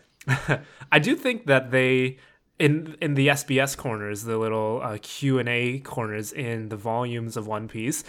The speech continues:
Speaker 2: Oda does talk about, um, transponder snails, and they're, they don't, they don't have the transponders built in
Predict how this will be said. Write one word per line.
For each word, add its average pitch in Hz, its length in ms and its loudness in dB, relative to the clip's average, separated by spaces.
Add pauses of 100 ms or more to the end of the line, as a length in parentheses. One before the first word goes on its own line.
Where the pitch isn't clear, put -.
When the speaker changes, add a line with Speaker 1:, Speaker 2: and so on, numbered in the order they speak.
(180)
Speaker 2:
Oda 165 180 8
does 147 240 6
talk 117 260 -2
about, 104 540 -4
um, 110 340 -6
transponder 113 580 -2
snails, 107 580 -6
and 117 380 -4 (460)
they're, 135 480 4
they 147 160 8
don't, 208 240 6 (240)
they 131 120 2
don't 147 160 2
have 147 560 2
the 156 400 -2
transponders 160 600 -2
built 151 260 2
in 170 400 -4